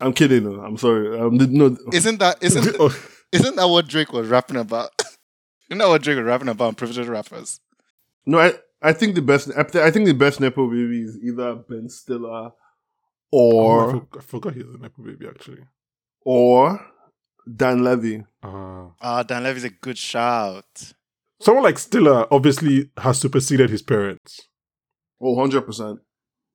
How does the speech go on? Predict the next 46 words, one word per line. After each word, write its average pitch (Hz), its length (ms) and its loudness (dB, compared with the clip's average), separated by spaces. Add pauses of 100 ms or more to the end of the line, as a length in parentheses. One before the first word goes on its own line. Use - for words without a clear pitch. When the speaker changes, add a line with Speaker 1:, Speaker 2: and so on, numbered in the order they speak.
(360)
Speaker 3:
Downey 147 400 4
has 110 180 2
Speaker 1:
Hundred - 120 -4
percent. - 0 -
Speaker 3:
superseded 120 300 0
his 98 160 -6
dad. 101 360 -6 (300)
Speaker 1:
Yeah. 113 400 -4 (180)
Speaker 3:
Downey 131 180 2
superseded 110 280 -2
his 95 100 -6
dad 98 180 -4
very, 104 220 -4
a 101 40 -6
long 101 180 -4
time 101 200 -6
ago. 95 200 -8
Speaker 2:
Mm. 101 240 -12 (340)
Speaker 1:
It's 165 120 -4
crazy 247 340 4
that, 190 200 2
like, 185 160 4 (100)
this 147 280 2
generation 165 480 4
of 143 120 6
Nepo 143 220 4
babies 131 380 2
are 113 200 -4 (140)
just, 131 540 -2
like, 113 340 -8
starting 127 500 -2
to - 120 -14
find 120 340 -2
their 104 160 -8
footing. 123 640 -4
But, 135 140 4
like, 127 460 0 (520)
the 165 100 -2
Downey 185 460 0
generation 139 840 2
are, 110 200 -6 (220)
those 440 200 4
guys 277 260 2
went 214 260 2
crazy. 180 760 -8
Like, 151 200 -2